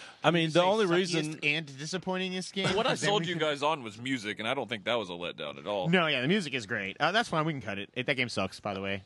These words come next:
Speaker 2: for the world to know. That game
Speaker 1: Far
Speaker 2: sucks.
Speaker 1: Cry Primal, it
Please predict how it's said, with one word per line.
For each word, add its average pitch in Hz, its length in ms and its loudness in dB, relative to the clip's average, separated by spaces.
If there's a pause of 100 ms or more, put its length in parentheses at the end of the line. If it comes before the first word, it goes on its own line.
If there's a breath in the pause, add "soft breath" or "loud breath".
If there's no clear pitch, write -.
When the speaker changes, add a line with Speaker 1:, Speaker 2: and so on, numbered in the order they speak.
(160)
Speaker 2:
for 107 100 -10
the 104 140 -4 (140)
world 107 300 -6
to 110 80 -12
know. 104 300 -6
That 107 80 -10
game 98 100 -8
Speaker 1:
Far 214 200 8
Speaker 2:
sucks. 190 100 -2
Speaker 1:
Cry 156 160 6
Primal, 117 600 0
it 101 200 -4